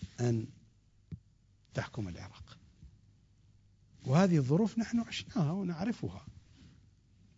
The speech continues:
أبسط مثال على فشل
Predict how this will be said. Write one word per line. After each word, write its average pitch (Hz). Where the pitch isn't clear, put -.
أبسط 175
مثال 185
على 170
فشل 170